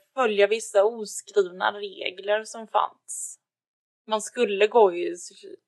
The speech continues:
kyrkan varje söndag. Man skulle tillbe Gud och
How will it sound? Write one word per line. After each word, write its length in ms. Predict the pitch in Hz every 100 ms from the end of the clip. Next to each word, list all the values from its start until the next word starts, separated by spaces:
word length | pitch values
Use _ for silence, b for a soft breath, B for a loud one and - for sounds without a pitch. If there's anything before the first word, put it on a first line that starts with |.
| _
kyrkan 960 | - - 196 185 _ 170 - - 190 185
varje 320 | 185 180 175
söndag. 360 | - - 202 -
Man 160 | 196 196
skulle 760 | - 233 202 208 226 233 226 220 _ _ -
tillbe 720 | 208 180 180 170 180 180 180
Gud 540 | 175 185 180 - 185 - _ _ _ _ _ _ _
och 360 | - - 202 190